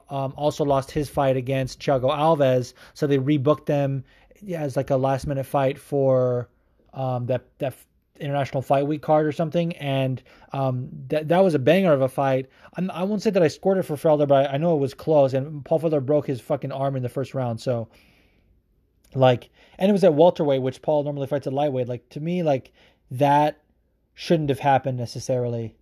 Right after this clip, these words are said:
Like, I don't count that in terms of his win streak, and, you know, um,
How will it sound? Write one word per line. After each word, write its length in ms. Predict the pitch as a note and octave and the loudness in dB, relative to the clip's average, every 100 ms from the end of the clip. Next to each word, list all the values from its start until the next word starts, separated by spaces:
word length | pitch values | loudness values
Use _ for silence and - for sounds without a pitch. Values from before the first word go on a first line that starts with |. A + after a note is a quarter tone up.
| _ - | _ -10
Like, 300 | B2+ A#2+ - | -8 -8 -8
I 80 | C#3+ | -4
don't 180 | C#3+ C3 | -4 -4
count 240 | D3+ C#3 | -6 -2
that 120 | C3 | -2
in 100 | B2+ | -2
terms 160 | A#2+ B2 | -4 -4
of 100 | B2 | -4
his 140 | C3 | -2
win 180 | A#2 B2 | -2 -4
streak, 340 | A#2 C3 A2+ - - | -4 -6 -6 -10 -10
and, 300 | B2+ A#2+ - _ _ | -8 -8 -12 _ _
you 120 | C3+ | -6
know, 320 | B2+ A#2+ - _ - | -4 -6 -8 _ -10
um, 400 | C3 A#2+ A#2 A2 | -6 -4 -6 -8